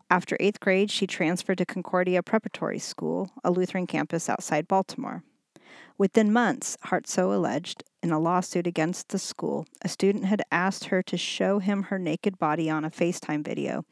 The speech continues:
and when she complied, he recorded it without her knowledge and shared it with her, with other students. A third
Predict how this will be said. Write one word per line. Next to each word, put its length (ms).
and 200
when 180
she 200
complied, 720
he 180
recorded 540
it 200
without 380
her 100
knowledge 500
and 160
shared 320
it 220
with 140
her, 140
with 280
other 200
students. 680
A 80
third 380